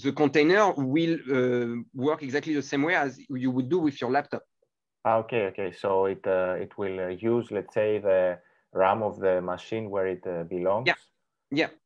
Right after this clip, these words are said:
Speaker 1: It, it doesn't make a ram magically appear. So when you, you have container that is running,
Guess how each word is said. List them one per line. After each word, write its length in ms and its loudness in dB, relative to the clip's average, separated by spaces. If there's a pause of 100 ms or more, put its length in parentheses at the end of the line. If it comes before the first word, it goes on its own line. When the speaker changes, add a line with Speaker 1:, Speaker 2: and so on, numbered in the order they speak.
(420)
Speaker 1:
It, 320 6
it 80 -2
doesn't 260 4
make 260 4
a 120 8
ram 400 4
magically 460 0
appear. 320 0
So 500 0
when 240 0
you, 120 -4
you 200 -2
have 260 -2
container 480 -2
that 200 -6
is 200 -4
running, 460 0